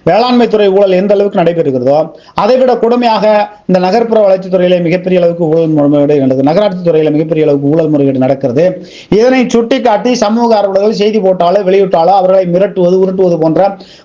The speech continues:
போக்கினை திராவிட முன்னேற்ற கழகம் கைவிட வேண்டும். இல்லை என்று சொன்னால் திராவிட முன்னேற்ற கழகத்திற்கு மேலும் மேலும் கெட்ட பெயர் நகர்ப்புற வளர்ச்சித்துறை அமைச்சரால் ஏற்படும் என்பதில் சந்தேகம் இல்லை.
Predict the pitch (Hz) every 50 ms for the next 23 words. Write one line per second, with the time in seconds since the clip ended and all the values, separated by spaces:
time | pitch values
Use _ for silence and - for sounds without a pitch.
0 | - - 202 226 233 233 220 202 208 202 180 190 196 214 220 226 220 220 208 208
1 | 202 196 185 196 185 180 175 170 175 185 175 160 170 185 185 180 175 165 165 165
2 | 196 196 170 175 190 185 175 175 175 185 196 214 226 220 190 - - - _ _
3 | _ _ _ _ _ _ _ _ _ _ _ _ _ - - 175 190 208 214 208
4 | 196 202 202 196 190 180 190 175 175 175 170 175 180 165 170 175 165 175 208 233
5 | 233 240 220 208 214 220 226 220 - 196 180 208 196 180 180 190 208 196 175 165
6 | 170 190 208 214 202 202 196 190 175 175 165 175 165 170 170 170 165 160 165 165
7 | 160 190 170 170 160 156 170 180 175 170 180 165 160 156 151 156 156 165 151 151
8 | 147 156 160 165 165 156 143 135 143 170 190 -